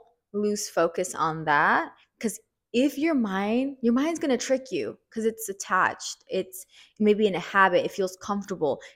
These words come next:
and it's going to tell you stories, it's going to want to compromise. You, you know, if, something that helps me also is look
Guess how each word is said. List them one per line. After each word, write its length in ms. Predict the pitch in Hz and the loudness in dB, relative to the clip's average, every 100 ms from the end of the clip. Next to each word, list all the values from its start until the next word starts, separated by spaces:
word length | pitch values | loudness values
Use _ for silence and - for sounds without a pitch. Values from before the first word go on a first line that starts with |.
| - | -4
and 100 | 190 | -2
it's 140 | 185 | -2
going 240 | - 208 214 | -2 -2 -2
to 120 | 208 | -6
tell 200 | - 202 | -4 -4
you 120 | 190 | -2
stories, 720 | 185 - 208 208 196 180 170 185 | -6 0 6 8 8 6 4 0
it's 120 | 190 | -2
going 240 | 196 202 | -2 -2
to 100 | 208 | -2
want 180 | 196 190 | 0 0
to 60 | 180 | -4
compromise. 840 | - - 196 196 185 170 151 151 - - - - | -10 -2 -2 0 0 0 0 -2 -8 -18 -14 -2
You, 200 | 214 - | -2 -2
you 140 | - 233 | 2 6
know, 240 | 226 202 | 8 8
if, 440 | 170 208 208 - - _ _ _ _ _ _ - | 8 6 4 -6 -20 _ _ _ _ _ _ -4
something 240 | 277 349 | 0 2
that 120 | 240 | 4
helps 300 | 196 185 - | 4 2 -2
me 480 | 165 135 190 240 _ _ - | -6 -4 -4 -6 _ _ -4
also 400 | 175 175 - 208 | 0 0 2 2
is 560 | 202 - 185 175 175 - _ _ _ _ _ _ _ _ _ _ _ _ - | 4 2 4 4 2 -6 _ _ _ _ _ _ _ _ _ _ _ _ -10
look 320 | 202 247 381 | 4 4 4